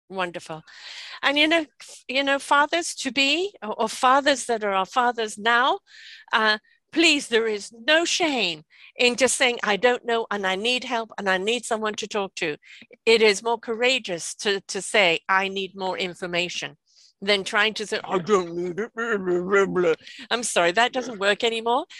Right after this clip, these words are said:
Uh, we want you as a, as a, a co-parent there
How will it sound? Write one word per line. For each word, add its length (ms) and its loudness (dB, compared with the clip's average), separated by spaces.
Uh, 400 4
we 220 0
want 340 0
you 400 -4
as 320 0
a, 320 2
as 200 -6
a, 180 -2
a 80 -10
co-parent 760 0
there 260 0